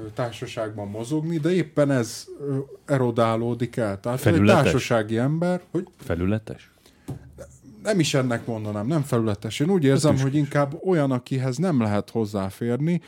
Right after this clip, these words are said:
Speaker 1: van egy külső maszkja, és talán ezért nem működik Blankával sem a kapcsolat, nem is az ilyen külsődleges, ö, ügyek miatt, hogy mi lesz, ha kiderül, hogy az unoka testvérével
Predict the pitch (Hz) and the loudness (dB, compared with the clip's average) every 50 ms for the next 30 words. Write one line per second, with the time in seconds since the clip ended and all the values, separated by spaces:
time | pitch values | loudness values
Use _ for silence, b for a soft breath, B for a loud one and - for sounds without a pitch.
0 | B 135 B B 147 165 151 123 110 - - 156 135 120 - - - 113 101 95 | B -10 B B 2 4 4 2 0 0 0 0 0 0 -2 -4 -6 -4 -4 -4
1 | 98 98 110 120 - - - - 170 180 185 185 175 b b b b b b b | -4 -4 -6 -8 -10 -10 -6 -4 -2 0 0 -2 -4 b b b b b b b
2 | 127 123 - - - _ _ _ - 143 - - 196 196 156 127 123 143 151 139 | -8 -8 -8 -10 -16 _ _ _ -20 -8 -2 0 2 2 4 2 2 2 0 0
3 | 123 120 110 - 123 120 117 117 110 - - 113 117 117 120 120 127 131 131 120 | 0 -2 -2 -2 -2 -2 -2 -2 -2 -4 -6 -6 -6 -6 -6 -4 -4 -4 -4 -6
4 | 117 - 104 98 98 98 98 98 98 - - 107 101 101 - 117 117 - - - | -6 -6 -4 -4 -4 -4 -6 -8 -10 -10 -10 -8 -8 -6 -6 -6 -8 -6 -6 -6
5 | 156 151 190 196 185 156 123 - 131 120 117 120 117 113 110 110 - 120 117 110 | -6 -4 -2 -2 0 -2 -2 -2 -4 -4 -2 0 0 0 -2 -4 -6 -8 -8 -8
6 | - - 117 107 104 104 104 101 104 101 101 - - - _ b b b b b | -8 -8 -10 -8 -6 -6 -8 -8 -8 -10 -10 -12 -16 -20 _ b b b b b
7 | b b b b - 117 104 104 110 123 113 104 110 101 95 - - 110 104 104 | b b b b -8 -6 -6 -6 -6 -6 -4 -2 -2 -2 -2 -2 -2 -2 -2 -2
8 | 101 - 107 107 110 110 104 101 98 - - 110 104 - 117 107 107 101 101 101 | -2 -4 -4 -2 0 0 0 -2 -4 -6 -8 -10 -8 -8 -6 -6 -6 -6 -6 -8
9 | 101 98 101 98 107 104 101 95 - 98 98 - 104 104 - - - - 101 98 | -8 -8 -8 -8 -8 -8 -10 -10 -12 -14 -12 -10 -10 -10 -10 -12 -12 -10 -8 -6
10 | 98 98 98 98 95 101 98 98 98 98 | -6 -6 -6 -6 -6 -6 -4 -6 -6 -8